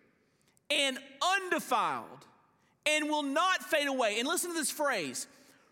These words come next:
reserved in heaven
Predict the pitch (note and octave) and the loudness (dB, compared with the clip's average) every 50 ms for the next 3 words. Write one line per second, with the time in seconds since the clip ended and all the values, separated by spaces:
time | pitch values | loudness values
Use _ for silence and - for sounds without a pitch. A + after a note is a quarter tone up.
0 | _ _ _ _ _ _ - E3 G3+ G#3+ A#3 A#3+ A#3 G#3 F#3+ D#3 D3 C#3+ C#3 D#3 | _ _ _ _ _ _ -6 -4 -2 -2 -2 -2 -2 -2 -4 -4 -4 -4 -2 0
1 | A#3 D#4+ F4 F4 D#4+ C#4 A#3 G#3 F#3+ F#3 F#3 F#3+ G3+ A#3 A3 G#3 - - - - | 2 4 4 4 4 4 4 4 2 2 2 2 0 -2 -4 -6 -10 -16 -18 -20
2 | - - - _ _ _ C#4 C4+ B3 A3+ G#3+ G#3 F3+ - - - C4+ E4+ F4 E4+ | -20 -20 -20 _ _ _ 0 2 2 2 0 0 -2 -4 -4 -2 2 4 4 4
3 | D4 F#3+ F3 G3 E3 D#3 E3 F#3+ G#3+ A3 | 4 2 0 -2 0 0 -2 -2 -4 -6